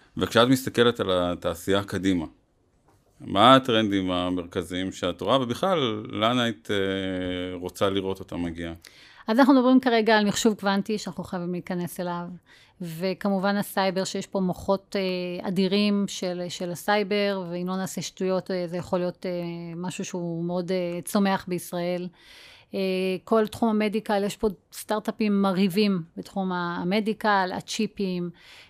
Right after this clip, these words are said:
Speaker 2: אה, כל האינדסטרי פור פוינט או, שזה תעשייה חכמה, איך אנחנו מביאים טכנולוגיות חדשניות לתוך, אה, חברות יצרניות.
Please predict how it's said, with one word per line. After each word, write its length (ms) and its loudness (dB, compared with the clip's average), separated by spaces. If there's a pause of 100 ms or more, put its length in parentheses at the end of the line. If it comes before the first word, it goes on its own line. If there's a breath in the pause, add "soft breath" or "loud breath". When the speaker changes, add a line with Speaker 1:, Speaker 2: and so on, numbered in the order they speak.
(120 loud breath)
Speaker 2:
אה, 60 -4 (320)
כל 180 2
האינדסטרי 380 0
פור 200 0
פוינט 280 -2
או, 200 4
שזה 160 -4
תעשייה 440 -4
חכמה, 520 2
איך 160 -4
אנחנו 220 -6
מביאים 180 -4
טכנולוגיות 440 -4
חדשניות 580 -6
לתוך, 400 -4
אה, 520 -6
חברות 360 -6
יצרניות. 720 0